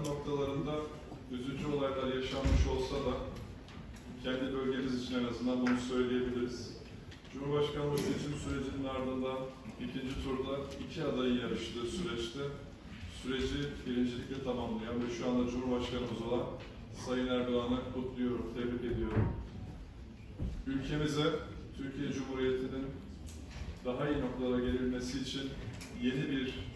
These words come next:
başlangıcın, yeni bir kredinin, yeni bir sürenin başlamış olması da bizim sadece başarı temenni etmemizle,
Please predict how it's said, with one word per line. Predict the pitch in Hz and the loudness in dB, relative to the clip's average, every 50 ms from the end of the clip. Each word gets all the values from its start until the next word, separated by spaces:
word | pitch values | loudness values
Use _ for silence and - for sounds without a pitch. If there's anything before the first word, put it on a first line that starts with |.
| - - 117 | -8 -6 -4
başlangıcın, | 117 117 - - 127 123 117 113 110 107 101 123 127 131 123 | -4 -2 -2 -2 -2 -2 -2 -2 -2 -2 -2 0 0 2 4
yeni | 123 127 123 127 | 4 4 2 2
bir | 123 - - - | 0 0 0 0
kredinin, | 123 120 120 - 113 120 120 123 127 127 | 0 2 2 2 0 0 0 0 2 4
yeni | 123 123 - - - | 4 4 4 4 2
bir | - - - - - - - - - - - - - | 2 2 2 2 0 -2 -2 -2 -6 -8 -10 -14 -12
sürenin | - - - 127 123 123 123 131 135 - - - - 120 | -12 -8 -4 0 2 4 4 4 2 -2 -2 -4 -4 0
başlamış | 123 120 120 - 127 127 131 135 - 131 | 0 2 2 0 -2 -2 -2 -2 -2 0
olması | 123 123 123 120 120 - - - 123 | 2 2 2 2 0 0 0 -2 -2
da | - 135 127 110 113 117 - - - - - - 131 | 0 0 -2 -2 -2 -2 -2 -4 -4 -4 -6 -4 -2
bizim | 127 123 143 147 147 | -2 0 0 0 -2
sadece | - 147 147 143 139 143 143 123 127 | 0 2 2 2 2 2 2 0 0
başarı | 127 127 - 139 139 143 - 139 | 0 -2 -2 0 0 0 0 0
temenni | 131 127 127 123 127 127 127 123 | 2 2 4 4 4 4 4 2
etmemizle, | 123 123 123 127 123 123 123 120 120 117 | 2 2 0 0 0 0 0 0 0 0